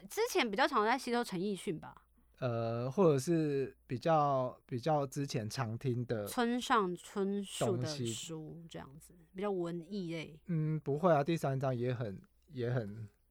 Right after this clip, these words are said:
Speaker 1: 我是说之前就是比较常看的作品，或者是常听的作品。
Speaker 2: 嗯，或者看的电影。
Speaker 1: 哦，了解。我很好奇耶，在第一张，硬要说的话，第一张专辑里面，要拿出来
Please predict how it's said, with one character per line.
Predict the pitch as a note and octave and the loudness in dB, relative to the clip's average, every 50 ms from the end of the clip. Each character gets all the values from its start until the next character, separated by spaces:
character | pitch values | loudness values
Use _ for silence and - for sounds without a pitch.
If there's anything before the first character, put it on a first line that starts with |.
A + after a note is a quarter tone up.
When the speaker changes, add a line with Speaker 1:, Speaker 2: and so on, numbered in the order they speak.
| _ | _
Speaker 1:
我 | _ G3 A#3+ | _ -2 -2
是 | C4+ | 2
说 | C4+ D#4 D4+ B3 - - | 2 0 0 0 -4 -10
之 | - B3+ C#4+ C#4 | -8 -6 -6 -4
前 | - B3 G3+ E3 D#3+ E3 - _ | -2 -4 -4 -4 -4 -8 -12 _
就 | - G#3 | -8 -6
是 | G#3 G#3+ G#3+ G#3 | -4 -4 -4 -4
比 | E3+ | -4
较 | E3 F3+ G3 G#3 | -2 -2 -2 -2
常 | G3+ - - D#3+ E3 | -2 -4 -8 -8 -8
看 | D#3+ - G#3+ F3+ | -6 -6 -4 -4
的 | E3 E3 | -6 -8
作 | E3 - F#3+ F3 | -8 -6 -6 -6
品， | D3 - - - C#3+ D#3 | -6 -10 -16 -20 -18 -12
或 | - F#3+ D3 | -10 -10 -10
者 | D#3 | -10
是 | - - | -10 -12
常 | F3+ - - D3+ | -12 -12 -12 -12
听 | D3+ E3+ E3+ | -6 0 2
的 | E3+ E3 D#3+ D#3 | 2 2 2 2
作 | D#3 D#3 | 0 -2
品。 | D#3 | 0
Speaker 2:
嗯， | E3 | 4
或 | F3 D#3 | 4 4
者 | C3 | 4
看 | C3+ F3+ D#3+ | 4 2 2
的 | C#3 C3+ | 2 0
电 | B2+ - _ D#3+ D3+ B2+ A2+ | -4 -4 _ -6 -6 -4 -6
影。 | G#2 - - - - - _ | -6 -10 -12 -16 -20 -20 _
Speaker 1:
哦， | _ G3 F#3 G3 A3 A#3+ C4 C4+ C#4+ D4+ D#4+ E4 E4 E4 E4 D#4+ D#4+ C4 - | _ -6 -2 -2 -2 -2 -2 -4 -6 -8 -8 -8 -10 -12 -12 -12 -12 -12 -12
了 | - F3+ F#3 F#3+ | -8 -6 -4 -4
解。 | G3 - - F3+ E3 - _ - - - - _ | -4 -6 -8 -10 -10 -12 _ -20 -20 -20 -16 _
我 | - C4+ | -2 -2
很 | D4 C#4+ | -2 0
好 | C#4 E4+ F4 B3 | 0 2 2 2
奇 | G#3 - - E3 | 0 -2 -6 -6
耶， | D#3 D#3+ D3+ - - | -6 -6 -8 -4 0
在 | D4+ E4 - _ _ _ | 0 0 0 _ _ _
第 | E4+ D#4 C4 B3+ C4 | 0 0 2 0 -4
一 | C4 | 0
张， | A3 A#3+ A3 A3+ A3+ - - _ | 0 0 0 0 -2 -8 -6 _
硬 | C#4+ C4 A#3+ | 0 0 2
要 | A#3+ B3 A3+ A3 | 4 2 2 2
说 | G#3 - G#3 | 0 -4 -2
的 | G3 F#3 F3 F3+ | -2 -2 -2 -2
话， | G3 G3 E3+ D#3+ - _ _ _ _ _ | -2 -2 -2 -2 -4 _ _ _ _ _
第 | - D#4+ | 0 0
一 | C#4+ B3 G#3+ A3+ A#3 A#3+ | 0 0 -2 -4 -4 -4
张 | A3 - G#3+ G#3 G#3+ | -2 0 -2 -2 0
专 | G3+ G3+ F#3 F#3+ | -2 -2 -4 -4
辑 | F3+ F3 | -4 -6
里 | D#3+ D3+ | -6 -4
面， | E3 F3 E3+ D#3+ D3+ - _ _ _ _ _ _ _ _ _ | -4 -4 -4 -6 -12 -16 _ _ _ _ _ _ _ _ _
要 | A#3 B3 A#3+ | 0 2 2
拿 | G3+ G3 E3+ F3 F3 | 2 2 -2 -4 -4
出 | - - | -4 -2
来 | G3 F3 D#3+ D#3+ E3+ | -2 -2 -2 -4 -10